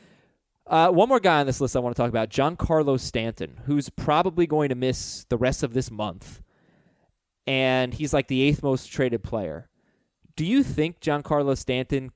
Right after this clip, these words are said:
can carry your team for the last two months of the season?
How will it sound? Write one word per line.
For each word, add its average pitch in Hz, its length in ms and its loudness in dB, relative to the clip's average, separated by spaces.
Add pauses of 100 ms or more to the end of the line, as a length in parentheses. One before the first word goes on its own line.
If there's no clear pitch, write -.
can 123 400 -4
carry 123 380 2
your 123 160 0
team 120 320 -2
for 123 100 -6
the 110 80 -2
last 110 320 -4
two 127 80 -4
months 110 240 -6
of 110 60 -8
the 101 80 -4
season? 101 460 -8